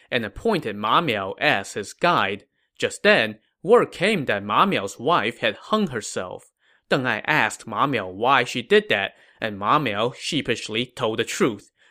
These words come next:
Deng Ai was moved by Ma Miao's wife, who showed far more backbone than her husband, so he personally attended her funeral. When the people of Wei heard about this, they all sighed deeply. A poet later wrote,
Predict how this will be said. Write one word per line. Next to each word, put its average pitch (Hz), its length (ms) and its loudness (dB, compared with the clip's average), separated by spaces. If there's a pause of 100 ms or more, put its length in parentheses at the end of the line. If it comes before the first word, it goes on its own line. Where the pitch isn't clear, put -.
(180)
Deng 131 180 2
Ai 135 200 4
was 110 240 -4
moved 110 400 0
by 98 160 0
Ma 104 240 0
Miao's 104 360 -4
wife, 135 380 2 (220)
who 208 200 0
showed 120 340 2
far 165 440 4
more 127 260 2
backbone 127 680 0
than 104 200 -4
her 156 220 2
husband, 120 540 -2 (320)
so 139 320 4
he 139 140 -4
personally 127 640 0
attended - 500 -2
her 110 120 -4
funeral. 104 720 -4 (300)
When 135 200 0
the 117 60 -2
people 139 460 0
of 98 100 -8
Wei 139 280 4
heard 147 260 0
about 104 360 -2
this, 135 320 2 (240)
they 151 160 2
all 120 200 0
sighed 143 540 -4 (100)
deeply. 104 560 -8 (380)
A 117 80 -6
poet - 520 0
later 107 260 -2
wrote, 117 420 -2